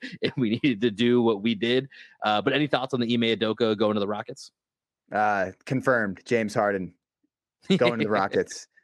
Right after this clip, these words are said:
Speaker 2: They'll be tag team in the clubs.
Speaker 1: That seems like it, it could be in play. I thought it was a little bit of a, I, I think it makes a lot of sense for what the Rockets need as far as what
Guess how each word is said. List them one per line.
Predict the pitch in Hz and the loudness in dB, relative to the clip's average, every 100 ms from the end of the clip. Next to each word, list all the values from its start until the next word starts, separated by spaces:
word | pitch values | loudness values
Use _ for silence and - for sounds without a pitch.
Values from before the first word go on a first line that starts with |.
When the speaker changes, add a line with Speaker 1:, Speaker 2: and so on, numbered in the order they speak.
| _ - | _ 0
Speaker 2:
They'll | 127 | 2
be | 123 | 2
tag | 117 127 117 | 2 2 2
team | 120 110 | 0 0
in | 101 | 0
the | |
clubs. | 104 104 90 - - _ _ _ _ _ | 0 0 0 -6 -20 _ _ _ _ _
Speaker 1:
That | 117 123 - | -2 -2 0
seems | 143 131 | 0 2
like | 123 | 2
it, | 117 113 | 0 0
it | 117 | -2
could | - 135 113 | 0 0 2
be | 120 | 2
in | 113 110 | 2 0
play. | 131 113 | 0 0
I | |
thought | 170 254 | 0 0
it | |
was | 240 | -2
a | |
little | 165 190 | 0 0
bit | 156 | 2
of | 123 | 2
a, | 117 107 95 92 _ _ _ _ _ _ _ - | 4 2 0 -4 _ _ _ _ _ _ _ -4
I, | 139 | 0
I | 151 | 2
think | 214 | 2
it | 196 | 0
makes | 135 127 | -2 0
a | |
lot | 123 | -2
of | 120 | -2
sense | - 123 | -2 -4
for | - 110 | -2 -2
what | 107 104 | 0 -2
the | 107 - | -8 -8
Rockets | - - 151 - | -8 -6 -8 -8
need | 156 165 | -4 -2
as | 151 | -2
far | - 110 107 | -2 0 0
as | 101 90 | -2 0
what | 107 107 | -2 -2